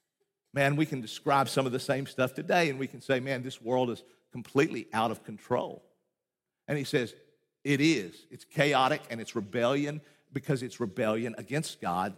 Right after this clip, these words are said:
Since Adam and Eve bit the fruit in the Garden of Eden, we've been in rebellion against him, and every person born after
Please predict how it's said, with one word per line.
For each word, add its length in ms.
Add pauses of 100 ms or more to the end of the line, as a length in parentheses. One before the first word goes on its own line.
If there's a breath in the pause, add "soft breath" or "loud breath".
Since 320
Adam 280
and 120
Eve 520 (540)
bit 180
the 60
fruit 280
in 60
the 80
Garden 340
of 120
Eden, 340
we've 160
been 120
in 100
rebellion 520
against 320
him, 200
and 80
every 260
person 420
born 480
after 320